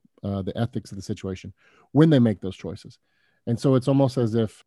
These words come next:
why do we even want people at that level w-, if once they get to that level,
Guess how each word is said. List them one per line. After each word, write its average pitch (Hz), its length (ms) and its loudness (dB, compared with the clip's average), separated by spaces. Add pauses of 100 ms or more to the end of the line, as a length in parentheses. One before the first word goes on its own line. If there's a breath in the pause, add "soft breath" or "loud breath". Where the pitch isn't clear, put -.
(500)
why 143 260 4
do 156 120 6
we 147 140 6
even 127 440 4
want 139 440 0 (160)
people 127 340 0
at 123 220 -2
that 120 220 -2
level 110 560 0 (100)
w-, 113 300 -6
if 127 200 -4
once 127 280 0
they 117 160 2
get 120 300 -2
to 127 140 -2
that 110 220 -2
level, 104 560 0